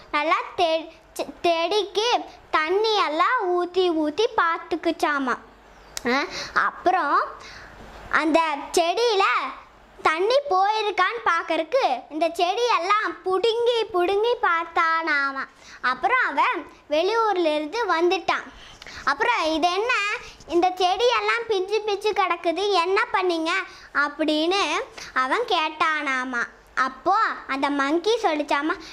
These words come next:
"நீங்க தானே இந்த, இந்த செடிங்கள்ல, இந்த செடிங்களுக்கெல்லாம் தண்ணி உள்ள போயிருக்கான்னு பார்க்க சொன்னீங்க?"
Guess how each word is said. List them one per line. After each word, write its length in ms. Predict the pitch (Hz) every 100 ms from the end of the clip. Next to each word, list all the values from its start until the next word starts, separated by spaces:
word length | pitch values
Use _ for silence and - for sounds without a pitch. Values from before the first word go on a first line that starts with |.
| -
"நீங்க 460 | 339 427 466 453 415
தானே 420 | 403 453 480 453 523 - - - - - -
இந்த, 280 | 381 381 440 523 - - - -
இந்த 180 | - 370
செடிங்கள்ல, 800 | 381 392 403 453 453 392 359 349 330 320 -
இந்த 280 | 311 339 339
செடிங்களுக்கெல்லாம் 1080 | 339 349 403 453 453 392 339 330 320 403 554 - - _ - - - - - -
தண்ணி 540 | 381 330 381 427 440 480
உள்ள 380 | 392 381 440 453
போயிருக்கான்னு 680 | 403 381 370 330 320 349 480 523
பார்க்க 420 | 381 339 349 415
சொன்னீங்க?" 560 | 427 359 330 302 285